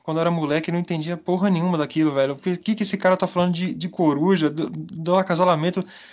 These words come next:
Só depois de muito tempo que eu fui entender que aquilo é a descrição do, do, do,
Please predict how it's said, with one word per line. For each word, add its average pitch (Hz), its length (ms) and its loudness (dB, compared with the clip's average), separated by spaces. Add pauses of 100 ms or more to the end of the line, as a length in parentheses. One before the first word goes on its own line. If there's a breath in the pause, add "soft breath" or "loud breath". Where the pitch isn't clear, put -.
(140)
Só 208 200 0
depois 202 320 0
de 190 80 0
muito 196 300 0
tempo 185 320 -4
que - 80 -8
eu 156 40 -2
fui 175 140 -6
entender 156 400 -2
que 151 80 -4
aquilo 156 480 0
é 165 60 2
a 170 80 2
descrição 180 560 0
do, 175 240 2
do, 139 260 -4
do, 147 320 -6